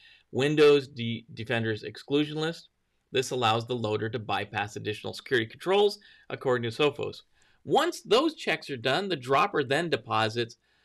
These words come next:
Bower within the device memory, so it's running within ram, a little harder to detect. Once the process is complete, the loader then attempts to download Ryuk ransomware,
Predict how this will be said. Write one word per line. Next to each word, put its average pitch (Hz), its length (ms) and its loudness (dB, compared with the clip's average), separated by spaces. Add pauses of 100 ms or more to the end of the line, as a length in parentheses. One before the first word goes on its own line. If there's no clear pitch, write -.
(240)
Bower 113 280 4
within 117 360 0
the 110 80 -2
device 107 360 -2
memory, 120 460 0
so - 160 -6
it's - 80 -10
running 107 240 -2
within 120 280 -4
ram, 110 340 -6 (500)
a - 40 -12
little 107 120 -12
harder 107 280 -4
to 104 120 -4
detect. 107 380 -10 (480)
Once 127 180 -4
the 143 100 0
process 165 380 0
is 147 60 -6
complete, 156 400 -4
the 123 40 -4
loader 127 320 2
then 120 220 -4
attempts 113 320 -4
to 120 100 -6
download 107 460 -4
Ryuk 110 400 2
ransomware, 120 600 -2